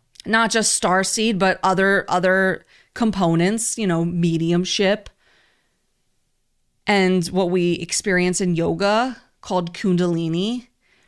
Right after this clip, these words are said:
and Reiki.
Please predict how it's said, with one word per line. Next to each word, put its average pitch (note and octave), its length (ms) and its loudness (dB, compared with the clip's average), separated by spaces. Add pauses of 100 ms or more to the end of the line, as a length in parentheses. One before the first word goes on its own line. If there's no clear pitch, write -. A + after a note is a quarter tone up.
(1300)
and F#3+ 360 4 (140)
Reiki. F3+ 920 -2